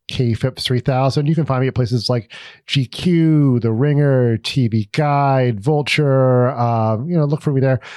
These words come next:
Uh, I also have a, a book that'll be out one week from when this episode appears. It's called Age of Cage, Four Decades of Hollywood Through One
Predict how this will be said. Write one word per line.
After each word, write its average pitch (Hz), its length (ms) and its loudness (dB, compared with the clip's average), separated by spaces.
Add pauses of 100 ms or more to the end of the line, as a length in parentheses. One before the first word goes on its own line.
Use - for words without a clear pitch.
(160)
Uh, 151 180 0
I 156 140 0
also 190 300 0
have 170 380 2
a, 147 300 2
a 117 180 0
book 214 360 -2 (580)
that'll 101 140 -4
be 107 140 -2
out 110 180 -2
one 127 260 -2
week 139 200 0
from 135 440 -2
when 123 100 2
this 127 160 0
episode 135 300 -2
appears. 151 340 0
It's 135 80 -8
called 135 320 -4
Age 147 260 2
of 135 100 -6
Cage, 160 520 -2
Four 175 240 0
Decades 180 320 -4
of 156 80 -4
Hollywood 143 580 2
Through 143 220 0
One 165 480 0